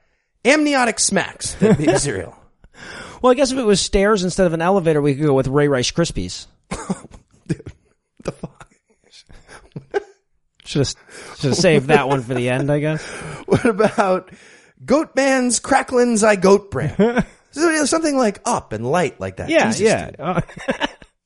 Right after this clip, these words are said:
Speaker 2: <laughs> okay, so you mean, like, Placentamin Toast Crunch? Yeah.
Speaker 1: <laughs>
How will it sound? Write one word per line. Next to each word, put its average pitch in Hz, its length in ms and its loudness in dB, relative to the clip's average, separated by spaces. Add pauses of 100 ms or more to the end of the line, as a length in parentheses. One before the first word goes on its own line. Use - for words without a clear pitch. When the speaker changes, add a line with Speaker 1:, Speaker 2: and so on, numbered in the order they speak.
(440)
Speaker 2:
<laughs> 196 80 2
okay, 208 140 2
so 208 100 -6
you 226 100 -4
mean, 220 140 0
like, 170 300 -2 (320)
Placentamin 208 760 2
Toast 185 360 0
Crunch? - 520 -4 (240)
Yeah. - 120 -14 (180)
Speaker 1:
<laughs> 226 60 0